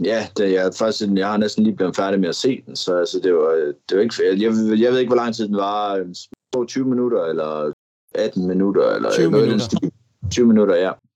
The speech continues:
Speaker 1: Altså, så jeg synes egentlig ikke, øh, den føles ikke, som om den varer tyve minutter, men altså, det er jo ligesom blevet, øh, Roman Reigns' trademark, det er at køre en, en lang kamp med lidt, hvor den langsomt bliver bygget op, og jeg synes måske, L A Knight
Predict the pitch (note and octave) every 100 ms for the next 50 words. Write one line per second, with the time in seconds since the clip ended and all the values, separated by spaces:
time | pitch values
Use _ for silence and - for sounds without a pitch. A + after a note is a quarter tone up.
0 | _ - F2+ G2 F2+ - F#2 F#2 - A#2
1 | D3+ D3+ D3 C3+ A2 G#2 G2 F#2+ F2+ A2+
2 | A#2 D3+ - A#2 A#2 F#2+ F2+ E2 G#2 D3
3 | D3 B2 A#2 A2+ A#2 A2+ F2+ _ _ _
4 | - F#2 F2+ F#2+ F#2 - G#2 A2 A2 A2+
5 | A#2 A2 G2+ G#2 G2+ G2 F#2+ F#2 F#2 F#2+
6 | F#2+ F#2+ G#2 A2 - - G2+ G#2 E2 F2
7 | - F#2+ F#2 F2+ - G2+ G2 G2 F2+ E2
8 | D#2+ D#2+ - F2 F2+ G2 F#2 - F2 D#2+
9 | - - D#2+ E2+ E2 - - _ _ _
10 | - F#2+ F2+ F#2 G#2 G2+ F#2+ F#2+ F2+ F#2
11 | F#2 F2+ F2+ E2+ - - C#2 D2 E2 G#2
12 | F#2 F2+ A#2+ A2+ A2+ A2 A2 - _ -
13 | F2+ F2+ F2 F2 F#2 F#2+